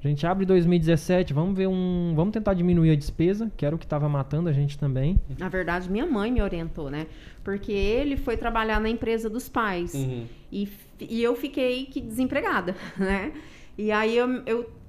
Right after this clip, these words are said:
Speaker 2: já comentei com a mamãe, falei, olha, vou, vou fechar, vamos desistir, vamos, não tá dando certo. Aí minha mãe falou, Ana, o que que você vai fazer?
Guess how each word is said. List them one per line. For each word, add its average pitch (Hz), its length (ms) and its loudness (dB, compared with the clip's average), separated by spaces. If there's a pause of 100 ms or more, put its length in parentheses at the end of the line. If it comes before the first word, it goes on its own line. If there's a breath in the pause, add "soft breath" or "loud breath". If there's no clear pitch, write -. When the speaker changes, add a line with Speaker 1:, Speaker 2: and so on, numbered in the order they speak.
(360)
Speaker 2:
já 208 360 -4
comentei 226 400 -2
com 233 80 -2
a 226 40 0
mamãe, 220 460 0
falei, 226 220 0
olha, 214 240 2
vou, 208 260 -4
vou 202 260 -6
fechar, 214 600 -4
vamos 185 220 -4
desistir, 214 680 -6
vamos, 202 240 -6
não 214 180 -6
tá 208 120 -4
dando 202 220 -2
certo. 208 460 -4
Aí 220 40 -4
minha 208 140 -4
mãe 208 100 -6
falou, 208 200 -6
Ana, 254 180 -4
o 220 40 -8
que 262 140 -12
que - 100 -18
você - 100 -8
vai 453 120 -6
fazer? 359 480 -6